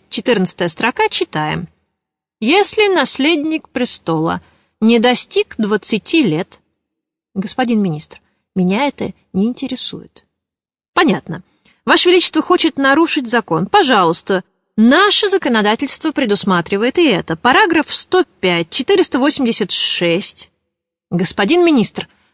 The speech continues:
повторяю, меня это не интересует». «Пожалуйста, есть у нас и такой закон. Если король пренебрегает законами».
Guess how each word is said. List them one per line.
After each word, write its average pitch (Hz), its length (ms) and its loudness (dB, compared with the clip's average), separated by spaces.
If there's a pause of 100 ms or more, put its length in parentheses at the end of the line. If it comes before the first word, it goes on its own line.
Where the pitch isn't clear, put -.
(120)
повторяю, 226 760 0 (300)
меня 226 640 4
это 202 240 -2
не 220 460 2
интересует». 233 800 -2 (580)
«Пожалуйста, 180 760 0
есть 196 300 0
у - 20 2
нас 240 240 2
и 311 60 0
такой 214 360 2
закон. 170 400 -2 (400)
Если 403 520 2
король 170 520 2
пренебрегает 247 920 2
законами». 160 920 -2